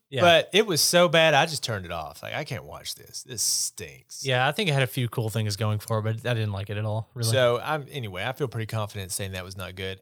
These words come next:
Speaker 2: So now Disney tran-, Disney ruins all the, you know, messes up all the movies, in my humble opinion. So then they transition into
Speaker 1: <laughs>
Speaker 2: shows.
Speaker 1: Yeah.
Speaker 2: The Mandalorian.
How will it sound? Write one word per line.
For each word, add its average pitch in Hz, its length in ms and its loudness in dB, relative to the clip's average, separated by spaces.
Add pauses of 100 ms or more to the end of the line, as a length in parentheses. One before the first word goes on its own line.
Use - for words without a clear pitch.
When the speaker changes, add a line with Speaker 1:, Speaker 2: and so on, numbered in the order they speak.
(120)
Speaker 2:
So - 160 -8
now 165 240 6
Disney 175 380 4
tran-, 139 460 2 (100)
Disney 185 340 0
ruins 156 480 4
all 135 220 6
the, 120 320 4
you 131 80 -2
know, 101 280 0
messes 123 380 -2
up 117 140 4
all 117 100 4
the 110 60 0
movies, 101 480 -2
in 104 120 -8
my 92 140 -4
humble 90 220 -6
opinion. 98 320 -6
So 127 160 0
then 143 160 0
they 135 100 2
transition 123 600 0
into 107 480 -4
Speaker 1:
<laughs> - 40 -20
Speaker 2:
shows. 107 720 2
Speaker 1:
Yeah. 120 140 0
Speaker 2:
The 117 60 2
Mandalorian. 120 640 0